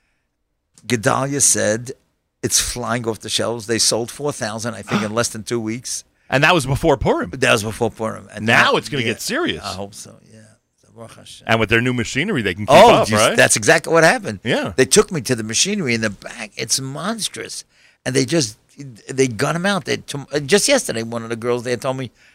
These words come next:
Speaker 1: they're gonna print another two thousand right now.
Speaker 2: Unbelievable, right? Pesach Krohn is here. He's gonna tell us about Chad Gadya in a moment, right? Pesach Krohn is here. Book is called At the Magid Seder. We're on Facebook dot com slash Nachum Segal Network,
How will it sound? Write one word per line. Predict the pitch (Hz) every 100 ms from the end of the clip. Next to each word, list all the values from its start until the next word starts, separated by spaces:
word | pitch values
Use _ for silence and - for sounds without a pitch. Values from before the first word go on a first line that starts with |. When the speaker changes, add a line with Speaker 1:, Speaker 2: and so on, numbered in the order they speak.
| -
Speaker 1:
they're | 139
gonna | 139
print | 156 139
another | 135 135
two | - 165
thousand | 147 139 107
right | 101 95
now. | 107 95 _ _ _ _ -
Speaker 2:
Unbelievable, | 95 87 82 87 82 95
right? | 104 -
Pesach | 143 135 135 -
Krohn | 139 127
is | 117 160
here. | 165
He's | 151 127
gonna | 123
tell | 147 147
us | 123
about | 127 113
Chad | 131 135
Gadya | 127 135 131
in | 117
a |
moment, | 110 123 139 165
right? | 120 113
Pesach | 131 131 123 120
Krohn | 131 120
is | 101 -
here. | 147 147 - _ _ _ _ _
Book | 127 208 180
is | 156
called | - 208 220 226 233 226 185 156
At | 170 -
the |
Magid | 165 180 202 220 214 185
Seder. | - 196 180 127 113
We're | 120
on | 127
Facebook | 185 180 - 175
dot | 170 151
com | - 156 156
slash | 151 147 -
Nachum | 147 143 135
Segal | - 120 120
Network, | 143 170 151